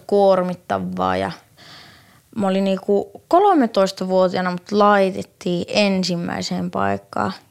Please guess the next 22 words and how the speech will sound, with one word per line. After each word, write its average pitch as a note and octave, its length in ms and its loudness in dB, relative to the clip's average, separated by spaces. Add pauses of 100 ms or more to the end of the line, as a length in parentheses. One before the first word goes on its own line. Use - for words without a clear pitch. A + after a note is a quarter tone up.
Ja G3 60 -2
sitten A#3+ 560 -2 (220)
niinku F#3 460 -4 (1800)
viisitoistavuotiaana F3+ 1300 0
mut - 200 -10
saatiin F3 460 -4
sinne F#3 240 -8 (120)
huostaan. F#3+ 680 -4 (680)
Niin F#3+ 100 -6
mä G#3+ 160 2
joutuin C4+ 380 0
siinäkin C#4+ 520 -2
niinku G#3+ 280 -6
kaksi - 760 -2
vuotta G3 520 -2 (160)
oottamaan F#3+ 1160 0 (200)
niinku F#3 340 -6 (140)
sitä, G3+ 420 0
että F3 220 -6 (100)
pääsenkö G#3+ 680 0
mä F3 320 -4
kotiin. F3 880 -4